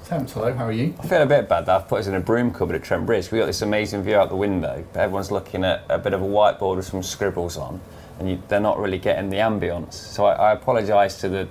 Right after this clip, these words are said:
Speaker 2: listeners for that, but it's, yeah, nice to see you, Matt.
Speaker 1: I mean, we could actually be anywhere in Nottingham, but we, I guarantee <laughs> we are actually at Trent Bridge, and if I turn to my left, I've got a lovely view of the pitch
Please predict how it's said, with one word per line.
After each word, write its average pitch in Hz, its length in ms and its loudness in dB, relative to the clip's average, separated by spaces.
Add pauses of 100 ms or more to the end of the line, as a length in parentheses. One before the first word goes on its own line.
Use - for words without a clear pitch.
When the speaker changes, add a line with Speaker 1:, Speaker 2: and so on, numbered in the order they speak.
(100)
Speaker 2:
listeners 98 400 -4
for 95 140 -6
that, 95 340 -2
but 92 100 -4
it's, 92 240 -8
yeah, 104 160 2
nice 107 300 -2
to 95 40 -10
see 101 220 -6
you, 92 80 -8
Matt. 87 220 -10 (240)
Speaker 1:
I 117 40 -4
mean, 104 120 -4
we 107 80 -2
could 110 180 0
actually 104 240 -2
be 92 140 -2
anywhere 98 400 -2
in 98 80 -2
Nottingham, 101 340 0
but 110 140 0
we, 120 120 0
I 135 140 4
guarantee 139 640 2 (140)
<laughs> 160 160 2
we 120 120 0
are 135 200 6
actually 127 340 2
at 104 160 0
Trent 107 220 -2
Bridge, 95 280 -2
and 98 220 -2
if - 160 -8
I 107 80 -2
turn 107 300 -2
to 101 100 -10
my 95 300 -2
left, 95 340 -6
I've - 100 -10
got 101 140 -8
a 98 40 -8
lovely 98 320 -4
view 92 340 -2
of 90 100 -8
the 85 80 -10
pitch - 400 -6